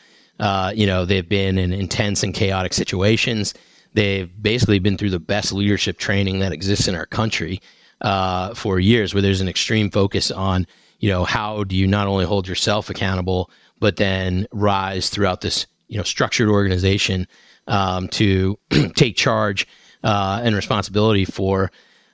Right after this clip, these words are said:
other people that you may or may not have worked with before, uh, but you know that you share a common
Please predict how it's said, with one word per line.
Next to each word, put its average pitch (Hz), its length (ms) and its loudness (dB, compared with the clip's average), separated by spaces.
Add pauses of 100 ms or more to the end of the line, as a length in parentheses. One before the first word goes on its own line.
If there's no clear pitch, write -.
(200)
other 110 240 0
people 104 500 0
that 101 380 -2
you 101 600 4
may 110 260 4
or 107 60 0
may 104 120 2
not 98 200 2
have 98 140 0
worked 98 280 -2
with 101 240 -2
before, 98 580 0 (120)
uh, 98 380 0
but 104 440 -2
you 101 80 4
know 104 280 4
that 98 160 -2
you 95 100 -2
share 101 300 0
a 92 60 0
common 98 560 0